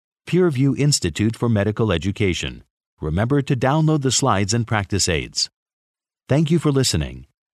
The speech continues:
Download materials and complete the post test for instant credit at peerview dot com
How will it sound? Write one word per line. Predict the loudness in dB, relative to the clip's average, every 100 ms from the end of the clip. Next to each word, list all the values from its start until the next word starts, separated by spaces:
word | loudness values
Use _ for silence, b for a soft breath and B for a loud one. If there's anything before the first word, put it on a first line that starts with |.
| _ 0
Download | 2 4 2 2
materials | -2 0 2 4 2 0 0
and | -2 0
complete | 0 0 0
the | -2
post | 0 0 0 0
test | 0 0 -2
for | -4 0
instant | 0 0 -2 -6
credit | -2 0 2 -2 _ _ -6
at | -6 -4
peerview | 0 2 4 4 2 2
dot | 0 -2 0
com | 0 0 0